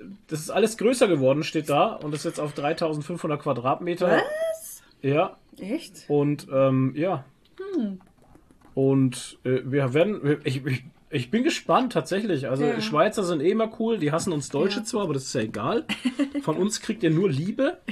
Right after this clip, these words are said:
Speaker 2: Ja, genau.
Speaker 1: Und, ähm, ihr dürft
Speaker 2: Aber,
Speaker 1: uns hassen.
Speaker 2: aber Schweizer sind immer so freundlich.
Speaker 1: Ja, aber die
Speaker 2: Ja.
Speaker 1: haben trotzdem einen Hass halt.
Speaker 2: Darf ich
Speaker 1: Gegen
Speaker 2: das,
Speaker 1: Deutsche.
Speaker 2: darf ich's Vierteli machen?
Speaker 1: Also hab ich, hab ich zumindest von Hazel Brugger gehört.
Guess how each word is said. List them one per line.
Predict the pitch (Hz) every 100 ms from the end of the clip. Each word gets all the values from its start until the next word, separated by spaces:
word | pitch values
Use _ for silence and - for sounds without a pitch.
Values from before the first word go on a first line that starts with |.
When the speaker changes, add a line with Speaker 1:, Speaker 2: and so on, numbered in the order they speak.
| -
Speaker 2:
Ja, | 220 -
genau. | - 208 190 196 - - - -
Speaker 1:
Und, | 165 180 175 160
ähm, | 156 151
ihr | 165
dürft | 175 226
Speaker 2:
Aber, | 170
Speaker 1:
uns | 147 -
hassen. | - - - -
Speaker 2:
aber | 220
Schweizer | 220 208 220 247
sind | 247 233
immer | 226 226
so | -
freundlich. | - 214 247 247 190 185 -
Speaker 1:
Ja, | 123 143
aber | 175 185
die | 156
Speaker 2:
Ja. | 147
Speaker 1:
haben | 147
trotzdem | - - 160
einen | 131 -
Hass | 123 - -
halt. | 117 - - _
Speaker 2:
Darf | - 247 -
ich | 123
Speaker 1:
Gegen | 123
Speaker 2:
das, | 214
Speaker 1:
Deutsche. | 104 - 131 127 - -
Speaker 2:
darf | 214 214
ich's | 214 -
Vierteli | - 254 415 - 480 466
machen? | 311 226 226 214 202 202
Speaker 1:
Also | 214 123 127
hab | 135
ich, | 131 135
hab | 139
ich | 135
zumindest | 143 143 147 -
von | 139
Hazel | 139 147
Brugger | 139 139 110
gehört. | 104 104 113